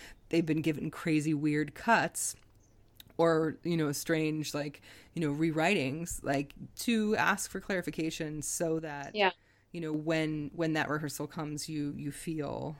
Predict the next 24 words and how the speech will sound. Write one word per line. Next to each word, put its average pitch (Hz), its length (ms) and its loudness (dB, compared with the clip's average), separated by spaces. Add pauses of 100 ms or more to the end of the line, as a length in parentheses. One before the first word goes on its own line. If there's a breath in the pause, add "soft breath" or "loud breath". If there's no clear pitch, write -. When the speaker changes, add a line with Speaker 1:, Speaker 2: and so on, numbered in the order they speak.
(140)
Speaker 1:
you 165 120 -6
can - 260 -6
feel 127 240 -4
more - 140 -6
confident. - 560 -10 (440 soft breath)
And 202 140 4
also, 196 280 2
again, 170 340 0
like, 156 200 -6
there, 165 160 2
it's 139 320 -2
great 170 420 -2
to - 80 -8
be 170 180 -2
able 156 200 -2
to 156 340 -4
start 151 320 -4
to 170 80 -2
establish 156 460 -4
a 165 40 -8
relationship 165 800 -4
and, 151 560 -6 (580 soft breath)
and, 147 320 -4
um, 143 560 -4